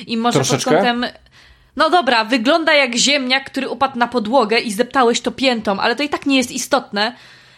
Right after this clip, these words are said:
Speaker 1: ponieważ
Speaker 2: Mhm.
Speaker 1: ten klimat, ta relacja jest zupeł-, przeważają. Ta grafika jest nieistotna. W ogóle to jest ciekawe, bo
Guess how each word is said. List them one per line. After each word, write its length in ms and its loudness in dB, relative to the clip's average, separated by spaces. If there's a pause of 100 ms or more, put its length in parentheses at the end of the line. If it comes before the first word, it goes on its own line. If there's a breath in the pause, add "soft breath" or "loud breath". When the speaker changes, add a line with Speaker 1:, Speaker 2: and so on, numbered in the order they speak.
(100)
Speaker 1:
ponieważ 420 2
Speaker 2:
Mhm. 220 0
Speaker 1:
ten 80 -4
klimat, 580 0 (180 loud breath)
ta 140 2
relacja 440 2
jest 220 -4
zupeł-, 440 0 (360 loud breath)
przeważają. 720 0 (180 loud breath)
Ta 100 -2
grafika 360 -2
jest 220 -2
nieistotna. 760 -4 (340 soft breath)
W 40 -6
ogóle 240 2
to 60 -4
jest 180 -4
ciekawe, 380 0
bo 120 2